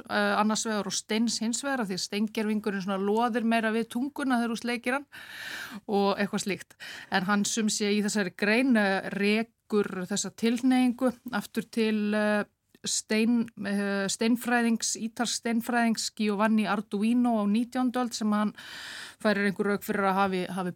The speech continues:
byrjað, eh, byrjað þennan tendens meðal, meðal, eh, jarðfræðinga og kemur síðan með svona ýmsar kenningar um, <clears throat> um þetta fyrirbæri en, en, en eng-, engin svona ákveðin óyggjandi niðurstaða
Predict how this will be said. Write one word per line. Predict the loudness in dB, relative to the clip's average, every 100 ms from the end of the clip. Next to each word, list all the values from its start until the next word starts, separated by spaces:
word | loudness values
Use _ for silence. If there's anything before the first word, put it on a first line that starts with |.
| 0
byrjað, | 0 2 2 0 -4 -12 -8
eh, | -4 -4 -4
byrjað | -2 -2 2 2 2
þennan | 2 0 -2
tendens | -2 -2 0 -2 -2 0
meðal, | 2 2 0 -2 -4
meðal, | -2 0 0 -2 -2 -2
eh, | -2 -2 -2 -2
jarðfræðinga | -2 0 2 4 4 2 -2 -6 -16 -16 -18 -12
og | -10
kemur | 0 0 2
síðan | 0 2 2 4
með | 4 4 2
svona | 0 2
ýmsar | 0 0 -4
kenningar | -2 2 4 2 2 0
um, | 0 -2 _ 2
<clears throat> | 6 6 4 _ _ _ _ _ -14 -2
um | 2 2
þetta | 2 -2
fyrirbæri | 2 2 2 0 2 0
en, | 0
en, | 0 -2 -2
en | -2 -4 -6 -14 -18 -18 -20 -16 -4
eng-, | -2 -2 -8 -2
engin | 0 0 -2
svona | 0 2 2 0 -6 -18 _ -20 -20 -4
ákveðin | -2 0 0 0 2
óyggjandi | 4 4 4 2 4
niðurstaða | 4 4 4 2 0 2 2